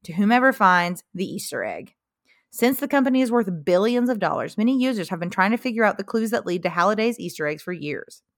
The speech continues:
In level one, which is the first part of the book, Wade Watts describes his adventures trying to win Halliday's contest.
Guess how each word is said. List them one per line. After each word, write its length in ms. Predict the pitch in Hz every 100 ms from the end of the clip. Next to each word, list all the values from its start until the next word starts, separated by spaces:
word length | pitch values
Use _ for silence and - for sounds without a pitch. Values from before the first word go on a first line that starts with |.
| -
In 140 | 202 208
level 320 | 196 208 254
one, 320 | 160 151 208
which 140 | 196
is 80 | -
the 80 | 160
first 200 | - -
part 180 | - 170
of 40 |
the 60 | 185
book, 280 | - - - - _
Wade 260 | 196 208 247
Watts 320 | 190 185 -
describes 440 | 214 - 170 190
his 100 | 208
adventures 480 | 269 190 175 185 180
trying 300 | - 165 196
to 80 | 202
win 180 | 165 170
Halliday's 380 | 170 156 156 -
contest. 600 | - - - - -